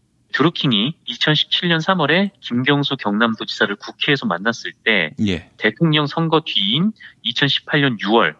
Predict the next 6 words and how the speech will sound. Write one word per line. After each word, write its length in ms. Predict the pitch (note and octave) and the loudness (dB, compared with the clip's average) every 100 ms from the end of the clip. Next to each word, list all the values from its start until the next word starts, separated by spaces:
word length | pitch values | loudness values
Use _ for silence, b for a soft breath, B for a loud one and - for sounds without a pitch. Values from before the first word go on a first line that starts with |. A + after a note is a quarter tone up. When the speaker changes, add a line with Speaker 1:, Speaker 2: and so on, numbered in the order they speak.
| _ | _
Speaker 1:
지방선거까지 880 | - G#2+ C#3+ D#3 D#3 D3+ - C#3+ - | -4 0 0 0 -2 -2 -2 -2 -2
도와달라는 580 | G#2 G#2+ G#2+ G2+ G2+ F#2 | 0 2 2 0 -2 -4
요청을 420 | G2 - A#2 A2 | -4 -2 0 2
받았다는 560 | G2 F#2+ - F#2 D#3 F#3 B B _ - | 2 0 0 -2 0 -4 B B _ 0
면담 420 | D3+ B2+ C#3 C3+ | 2 2 0 0
기록을 440 | A3+ G3 B2+ E3+ | -2 -2 0 -2